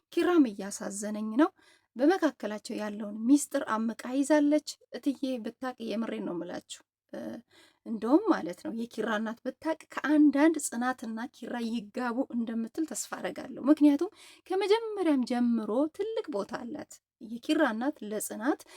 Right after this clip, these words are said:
ትልቅ ቦታ፣ በጣም ነው የምትወዳት። "እኔ ከልጆቼ አልለይሽም" ነው የምትላት። ከመጀመሪያም ጀምሮ "እንደ ልጆቼ ነው የማይሽ፣ በቃ፣ እ፣ ስታወራ ሁሉ ደስ የሚል፣ በቃ ደስ የሚል፣ እ፣ ወሬ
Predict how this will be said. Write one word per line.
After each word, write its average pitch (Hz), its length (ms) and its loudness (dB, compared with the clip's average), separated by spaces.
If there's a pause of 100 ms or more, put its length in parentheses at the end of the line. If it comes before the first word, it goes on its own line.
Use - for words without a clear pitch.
(240)
ትልቅ 403 280 -2
ቦታ፣ - 280 -10
በጣም - 460 -2
ነው 277 120 4
የምትወዳት። - 500 -10
"እኔ 233 120 -6 (120)
ከልጆቼ 277 520 2
አልለይሽም" 214 600 -6
ነው 302 100 -8
የምትላት። - 420 -12
ከመጀመሪያም 240 720 -2
ጀምሮ 226 300 -4 (680)
"እንደ 262 280 4
ልጆቼ 262 340 0 (100)
ነው 202 120 -10
የማይሽ፣ - 340 -8 (100)
በቃ፣ - 200 -16 (460)
እ፣ - 80 -8 (260)
ስታወራ 277 560 0
ሁሉ 277 200 2
ደስ - 200 0 (180)
የሚል፣ 220 320 -2
በቃ 190 240 -8
ደስ 247 260 -8
የሚል፣ 214 300 -8 (440)
እ፣ 202 200 -6
ወሬ 262 180 0